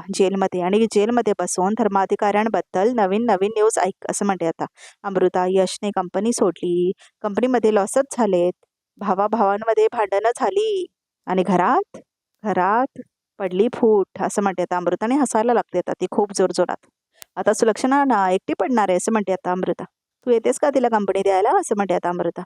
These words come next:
"येतेस?" असं म्हणते आता ती. "आता नको, नको," असं म्हणते अमृता. "तुझ्यासारख्या मुलीला ना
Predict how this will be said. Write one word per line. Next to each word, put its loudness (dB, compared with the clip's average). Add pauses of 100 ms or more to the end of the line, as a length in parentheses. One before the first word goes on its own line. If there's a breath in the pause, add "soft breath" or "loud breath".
(160)
"येतेस?" 0
असं 0
म्हणते 0
आता -6
ती. -16 (400)
"आता -2
नको, 0
नको," 0
असं -2
म्हणते 0
अमृता. -2 (480)
"तुझ्यासारख्या 0
मुलीला 2
ना 0